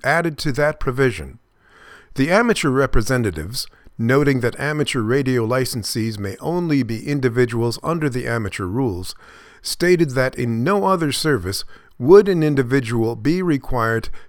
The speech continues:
to personally make a similar indemnification,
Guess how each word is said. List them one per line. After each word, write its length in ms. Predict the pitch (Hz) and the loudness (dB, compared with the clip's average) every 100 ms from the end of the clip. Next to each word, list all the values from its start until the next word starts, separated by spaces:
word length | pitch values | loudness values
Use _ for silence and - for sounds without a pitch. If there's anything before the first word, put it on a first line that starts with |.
| - | -8
to 80 | 113 | -2
personally 760 | - 214 208 - 113 104 123 | 4 6 6 0 -4 -4 -6
make 360 | - 117 123 - | -6 -4 -4 -4
a 100 | 127 | -4
similar 540 | 117 - 190 185 156 151 | -4 -4 -2 -2 0 -2
indemnification, 1120 | 123 127 131 127 117 131 151 151 - - - | -2 -2 -2 -2 -4 -4 -2 -2 -4 -12 -16